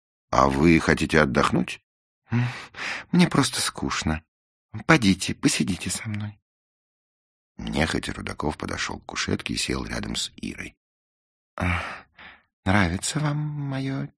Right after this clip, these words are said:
тело?» «М, да, формы тела у вас, м, красивые». «Как вы это безобразно говорите. Вы, очевидно, не читаете стихов. Иначе вы сумели бы выбрать более, м, красивые слова».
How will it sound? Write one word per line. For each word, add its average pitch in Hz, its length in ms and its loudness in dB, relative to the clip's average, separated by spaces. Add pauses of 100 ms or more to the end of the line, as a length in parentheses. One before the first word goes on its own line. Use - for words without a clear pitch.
(260)
тело?» 151 420 -4 (680)
«М, 65 260 2
да, 67 380 8
формы 104 480 2
тела 69 280 4
у 57 80 0
вас, - 460 -6 (100)
м, - 380 -18
красивые». - 760 -4 (1040)
«Как - 260 -2
вы 87 240 4 (380)
это - 240 -2
безобразно 92 800 6
говорите. 104 680 2 (500)
Вы, 120 140 8
очевидно, 113 580 8
не 110 160 10
читаете 110 580 2
стихов. - 680 -4 (400)
Иначе 60 540 0
вы 76 180 4
сумели 60 440 -2
бы 110 160 2
выбрать 80 380 2 (280)
более, - 560 2
м, 78 420 -4
красивые 71 960 -2
слова». 52 580 -6